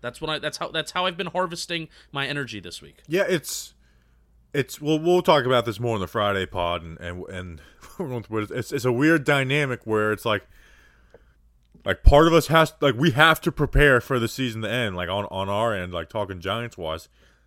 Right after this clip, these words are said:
Speaker 2: like, we have to do some preparation for the season to end,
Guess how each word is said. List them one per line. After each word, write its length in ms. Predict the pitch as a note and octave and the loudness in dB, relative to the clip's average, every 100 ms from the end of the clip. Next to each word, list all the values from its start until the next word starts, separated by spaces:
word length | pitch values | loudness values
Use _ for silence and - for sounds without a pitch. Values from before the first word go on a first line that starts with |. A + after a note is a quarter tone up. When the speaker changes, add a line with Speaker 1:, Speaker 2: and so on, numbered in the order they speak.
| - | -8
Speaker 2:
like, 100 | G#2+ | -2
we 140 | B2 | 0
have 200 | C#3 C#3+ | 2 2
to 80 | C#3+ | 0
do 140 | C3+ | -6
some 300 | C3+ - D#3+ | -2 -2 0
preparation 580 | C#3+ D3+ C3 C3 C#3+ A2+ | 2 0 2 0 0 -4
for 100 | G2 | -8
the 100 | A2 | -8
season 300 | G2+ B2+ A2 | -6 -6 -4
to 60 | G2+ | -4
end, 340 | B2+ A2+ F#2+ | -2 -2 -6